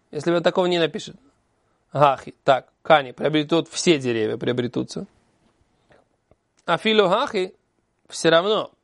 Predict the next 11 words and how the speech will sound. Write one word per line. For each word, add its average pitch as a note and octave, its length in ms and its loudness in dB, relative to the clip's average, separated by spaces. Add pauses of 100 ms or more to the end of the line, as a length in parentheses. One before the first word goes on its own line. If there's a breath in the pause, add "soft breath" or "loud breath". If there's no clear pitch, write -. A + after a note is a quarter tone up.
даже F3+ 320 -2
так. C#3 220 -2 (400 soft breath)
Шуфра B3+ 420 2
де F3 120 -2
шторой — D3 540 0 (280)
это G3+ 460 2 (120)
улучшение A3 720 0
документа, F3+ 560 -2
улучшение F3 580 0
штара, D3+ 480 2 (1600 loud breath)
улучшение, G3 880 2